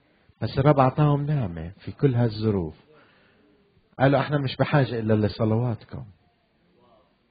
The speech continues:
بس لصلواتكم. مش بحاجة إلا لصلواتكم. معناها تسليم الكامل للرب. اسمع، بتعرف ليش ما بنسلم؟ لأنه ما عندناش ثقة فيه.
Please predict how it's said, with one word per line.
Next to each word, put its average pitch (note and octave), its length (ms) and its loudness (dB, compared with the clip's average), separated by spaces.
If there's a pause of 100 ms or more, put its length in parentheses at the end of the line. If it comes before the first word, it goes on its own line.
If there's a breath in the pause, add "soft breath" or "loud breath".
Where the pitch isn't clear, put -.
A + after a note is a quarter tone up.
(480)
بس - 260 -6
لصلواتكم. A2 840 -6 (880)
مش - 100 -16
بحاجة C#3+ 360 2
إلا B2 260 -2 (260 soft breath)
لصلواتكم. A#2+ 800 -4 (560 soft breath)
معناها B2 380 2
تسليم A2+ 560 -4
الكامل F#2+ 460 -4
للرب. F#2+ 340 -6 (300)
اسمع، - 240 -2 (240 loud breath)
بتعرف G3+ 320 4
ليش F3 240 2
ما D#3 100 4
بنسلم؟ C#3+ 460 2 (240 loud breath)
لأنه D3 280 4
ما C#3+ 100 2
عندناش C#3+ 640 2 (840)
ثقة F#2 240 0
فيه. E2 280 -12